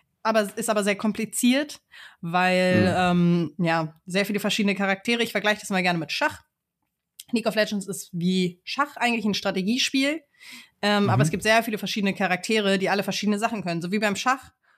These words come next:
Speaker 1: nur sehr viel mehr Charaktere,
Speaker 2: Mal
Speaker 1: die
Speaker 2: tausend.
Speaker 1: verschiedene Sachen können. Genau.
Speaker 2: Ja.
Speaker 1: Und, ähm, ansonsten auf jeden Fall, ähm, ist jetzt Valorant neu dazugekommen. Ein,
Speaker 2: Mhm.
Speaker 1: ähm, ja, Taktik-Shooter nennt man das. Die, <clears throat> man spielt fünf gegen fünf und muss halt,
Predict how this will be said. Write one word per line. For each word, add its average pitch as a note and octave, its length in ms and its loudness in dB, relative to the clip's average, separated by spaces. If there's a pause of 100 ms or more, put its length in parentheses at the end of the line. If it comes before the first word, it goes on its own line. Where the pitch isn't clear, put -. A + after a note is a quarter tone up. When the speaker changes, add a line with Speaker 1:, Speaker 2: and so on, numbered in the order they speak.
(120)
Speaker 1:
nur A3+ 400 2 (360)
sehr G#3+ 280 2
viel A3 140 -4
mehr G3+ 160 4
Charaktere, G3+ 400 2
Speaker 2:
Mal G#3+ 60 4
Speaker 1:
die G3 60 0
Speaker 2:
tausend. G3 280 4
Speaker 1:
verschiedene F3 300 0
Sachen D#3+ 200 -2
können. D#3 240 -6 (560)
Genau. F3+ 200 0
Speaker 2:
Ja. G3+ 260 0
Speaker 1:
Und, G3 500 0
ähm, F3+ 340 2
ansonsten A3 680 0
auf F#3+ 160 -2
jeden G3 160 2
Fall, F#3+ 560 0 (140)
ähm, F3 360 2
ist E3+ 120 -4
jetzt E3+ 120 -4
Valorant A#3 320 2
neu A#3+ 140 2
dazugekommen. B3+ 800 -2 (320)
Ein, F3+ 400 6
Speaker 2:
Mhm. - 80 4
Speaker 1:
ähm, E3+ 480 2
ja, D#3+ 160 -4
Taktik-Shooter B3 880 -2
nennt A#3+ 220 0
man B3 120 0
das. B3 360 -2
Die, F3 340 -2 (460)
<clears throat> A#3+ 360 2
man E3 140 -4
spielt F3 180 -4
fünf G3+ 160 0
gegen F3+ 160 0
fünf A3 260 -2 (920)
und G3 60 2
muss F3+ 160 0
halt, E3 360 0